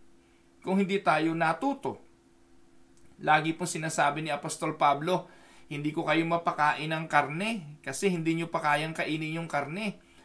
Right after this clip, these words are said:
Hanggang ngayon, gatas pa lang ang kaya nyo." Ano pong ibig sabihin nun? Sinasabi ni Pablo sa mga kapatiran, specifically sa Corinto, sabi niya, "Hanggang ngayon, ang kaya nyo palang kainin, eh, gatas, eh."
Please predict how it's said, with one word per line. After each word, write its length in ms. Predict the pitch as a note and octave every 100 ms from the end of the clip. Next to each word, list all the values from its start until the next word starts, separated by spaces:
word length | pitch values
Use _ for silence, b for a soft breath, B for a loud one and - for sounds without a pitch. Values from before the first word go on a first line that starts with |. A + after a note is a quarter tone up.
| b -
Hanggang 400 | F3+ F3+ F#3 F3+
ngayon, 240 | A3+ G3+
gatas 400 | D#3+ D#3 E3 -
pa 160 | - E3+
lang 160 | E3
ang 140 | E3 D#3+
kaya 320 | C#3+ C3+ C#3 C3+
nyo." 240 | F3 F3+
Ano 160 | C3+ G#3
pong 160 | B3
ibig 320 | A#3 A#3 F#3+ -
sabihin 480 | F#3 F3+ G3+ A#3
nun? 160 | D#3+ B2+ - b b b
Sinasabi 560 | b F#3 G3+ - B3+ C#4
ni 80 | C#4
Pablo 480 | A3 G3+ F#3 F#3 F3+
sa 560 | F#3+ F#3 E3 D#3+ D#3+ D#3+ b b b b
mga 220 | D#3 F#3+ G3
kapatiran, 1000 | G3 F#3+ G3+ G3+ A#3+ C#4 G3+ E3 G3 A#3 E3
specifically 760 | - F3 A3+ B3+ A3+ F#3 D#3+
sa 160 | - -
Corinto, 720 | F#3+ C#4 C4+ G#3 D#3 D3+ -
sabi 400 | - F3+ F#3+ C#3
niya, 220 | F#3+ F#3
"Hanggang 260 | F#3 G3+ G#3
ngayon, 220 | A3 A#3+
ang 100 | F#3
kaya 260 | E3+ E3 F3
nyo 160 | F#3+ G3
palang 240 | F#3+ F#3+
kainin, 460 | F#3+ E3+ G3 A3+ F#3+
eh, 100 | D#3+
gatas, 480 | D3 C#3+ - -
eh." 160 | C3+